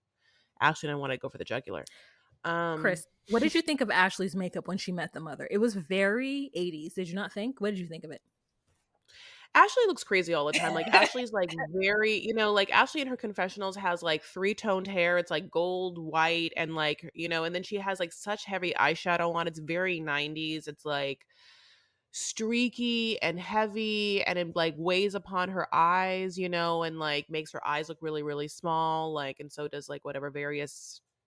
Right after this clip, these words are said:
Speaker 1: things that's also happening within her system, you know? So, I, yeah, I, um, I, I c-, it's like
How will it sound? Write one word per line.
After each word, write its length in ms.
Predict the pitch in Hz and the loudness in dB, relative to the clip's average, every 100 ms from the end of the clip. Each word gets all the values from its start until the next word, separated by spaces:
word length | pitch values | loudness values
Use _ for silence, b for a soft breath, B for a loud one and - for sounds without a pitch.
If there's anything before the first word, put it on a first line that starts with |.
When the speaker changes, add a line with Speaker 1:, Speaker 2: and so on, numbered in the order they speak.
| _ | _
Speaker 1:
things 260 | - 147 147 | -8 -8 -8
that's 180 | 147 139 | -8 -4
also 240 | 143 - | -4 -4
happening 340 | 147 147 147 143 | -4 -2 -4 -8
within 220 | 143 143 | -6 -8
her 100 | 143 | -8
system, 680 | - 147 - 151 147 147 143 | -10 -10 -6 -6 -6 -12 -10
you 120 | 160 | -6
know? 260 | 160 156 156 | -2 -2 -2
So, 420 | 156 170 156 151 _ B B B B B 247 | -2 0 2 0 _ B B B B B -4
I, 60 | |
yeah, 320 | 285 285 254 - | -2 0 0 4
I, 480 | 254 262 262 262 247 - | 4 4 2 0 -4 -6
um, 580 | 202 196 185 175 170 165 _ _ _ _ _ - - _ _ _ _ _ | -6 -6 -8 -10 -14 -18 _ _ _ _ _ -20 -20 _ _ _ _ _
I, 200 | 233 247 - 240 | 2 2 2 4
I 180 | 262 - | 4 2
c-, 140 | - | -10
it's 160 | 226 - | -4 4
like 260 | 277 262 | 6 4